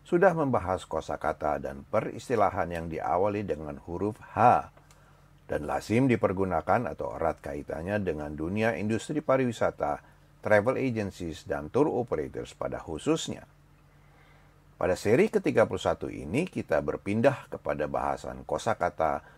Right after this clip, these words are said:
atau peristilahan yang dimulai dengan huruf I, di mana antara lain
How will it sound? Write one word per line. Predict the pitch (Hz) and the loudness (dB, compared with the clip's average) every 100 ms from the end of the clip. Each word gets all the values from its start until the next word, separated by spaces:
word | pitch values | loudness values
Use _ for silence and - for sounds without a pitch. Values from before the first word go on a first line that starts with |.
| - - - | -20 -20 -2
atau | 180 196 180 | 0 2 2
peristilahan | 131 123 76 - 107 82 82 80 | 2 0 -2 -4 0 2 0 -2
yang | 73 | -6
dimulai | 71 67 73 73 82 85 | -8 -8 -4 0 2 0
dengan | 85 71 65 - | -4 -6 -10 -10
huruf | 90 92 92 - - | -6 -4 -4 -6 -6
I, | 180 165 76 - - - - - _ _ - | 0 0 0 -6 -20 -20 -20 -20 _ _ -4
di | 98 | 0
mana | 98 90 65 | 0 0 -2
antara | 85 82 | -2 -2
lain | 78 69 107 135 139 | 2 4 6 6 2